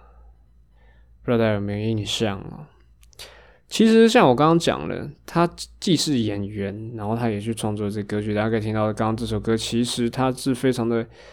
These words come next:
蓝调R and B的那种感觉。那它其实可以算是一个饶舌歌手，而且同时呢，他也有这个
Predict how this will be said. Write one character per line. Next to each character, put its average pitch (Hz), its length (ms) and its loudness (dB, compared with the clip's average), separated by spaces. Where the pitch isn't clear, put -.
蓝 113 360 0
调 117 360 6
R 110 420 0
and 113 160 -2
B 113 180 0
的 107 120 0
那 107 120 -2
种 104 400 -6
感 101 260 -6
觉。 90 460 -10
那 151 140 0
它 151 120 4
其 135 180 0
实 131 220 0
可 143 100 2
以 139 120 6
算 123 280 2
是 123 240 0
一 110 140 -2
个 104 400 0
饶 120 260 6
舌 135 280 4
歌 156 240 6
手， - 380 0
而 117 100 -6
且 113 140 -4
同 110 260 -4
时 110 320 -4
呢， 113 260 0
他 110 220 -4
也 104 220 -2
有 98 340 -6
这 - 140 -12
个 92 760 -8